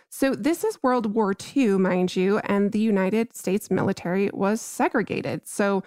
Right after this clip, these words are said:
when Parks was prevented from traveling with the airmen overseas, this is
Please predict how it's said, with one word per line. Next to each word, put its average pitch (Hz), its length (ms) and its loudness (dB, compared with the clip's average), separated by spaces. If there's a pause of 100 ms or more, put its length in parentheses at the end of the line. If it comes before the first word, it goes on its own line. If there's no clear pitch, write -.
(380)
when 254 140 4
Parks 320 380 -2
was 285 160 0
prevented 247 500 0
from 208 160 0
traveling 240 420 2
with 208 120 -2
the - 80 -2
airmen 196 260 0
overseas, 208 800 0 (260)
this 254 160 0
is 294 140 0